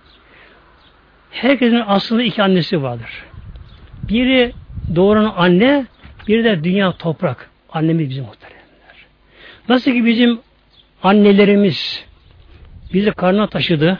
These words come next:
sonra bir doğum sanı çekti bunlar. Doğum sanı çektiler bunlar. Aynı şekilde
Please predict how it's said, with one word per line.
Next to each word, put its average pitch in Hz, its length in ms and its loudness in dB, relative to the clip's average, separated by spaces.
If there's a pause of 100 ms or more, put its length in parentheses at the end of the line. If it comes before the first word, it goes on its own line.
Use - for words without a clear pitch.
(540)
sonra 226 480 0 (680)
bir 240 160 -2 (180)
doğum 226 320 4
sanı 220 260 0
çekti 165 340 0
bunlar. 135 320 -6 (180)
Doğum 180 240 2
sanı 190 180 0
çektiler 151 420 -4
bunlar. 135 380 -8 (1400)
Aynı 269 240 6
şekilde 247 640 0